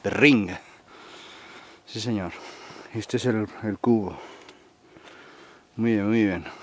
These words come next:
Estupendo. Pues ya hemos llegado. Por fin.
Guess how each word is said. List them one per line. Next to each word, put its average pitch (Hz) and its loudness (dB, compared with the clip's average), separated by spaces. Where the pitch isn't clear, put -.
Estupendo. 107 4
Pues 98 -6
ya 110 2
hemos 131 6
llegado. 135 8
Por 101 -2
fin. 131 8